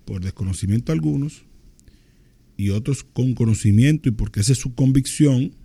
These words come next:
errónea, pero es su convicción, asumen que todo esto que se dice en torno a los, eh, hechos permitidos en una relación con una mujer,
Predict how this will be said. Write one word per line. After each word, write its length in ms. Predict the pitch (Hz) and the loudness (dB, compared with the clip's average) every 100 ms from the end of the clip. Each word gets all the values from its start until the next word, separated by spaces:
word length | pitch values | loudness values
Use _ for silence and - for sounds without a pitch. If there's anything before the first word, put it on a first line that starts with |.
| _ _ | _ _
errónea, 560 | 98 98 147 135 135 214 | -6 -2 2 2 0 -2
pero 180 | - 95 | -6 -6
es 60 | |
su 100 | - | -6
convicción, 640 | - 131 143 - 151 139 - _ _ _ _ _ _ _ _ - _ _ _ _ _ _ _ _ - | -6 -4 -4 -6 -6 -6 -12 _ _ _ _ _ _ _ _ -20 _ _ _ _ _ _ _ _ -4
asumen 520 | 117 - 151 147 135 | -2 2 4 4 2
que 140 | 120 | 0
todo 280 | 104 120 143 | -2 0 0
esto 180 | 151 160 | 0 -2
que 100 | 156 | -4
se 140 | - | 0
dice 380 | 147 143 123 135 139 - - _ - _ _ _ _ _ | 2 2 0 -6 -10 -18 -20 _ -20 _ _ _ _ _
en 160 | 110 104 | -4 -4
torno 420 | - 104 107 107 | -2 0 0 -2
a 100 | - | -4
los, 300 | 104 101 - - - _ _ | -2 -2 -4 -12 -20 _ _
eh, 300 | 104 101 92 87 - - - | -10 -6 -8 -10 -18 -12 0
hechos 580 | 147 - 120 - - - _ _ _ _ _ | 0 0 -4 -4 -10 -18 _ _ _ _ _
permitidos 840 | - 131 120 107 143 139 101 - - _ _ _ _ 117 | 2 4 4 2 2 2 0 -6 -16 _ _ _ _ -2
en 60 | |
una 120 | 107 | 2
relación 320 | 127 143 160 151 | 4 2 0 0
con 140 | 160 | 0
una 20 | |
mujer, 320 | 160 151 151 | 2 2 0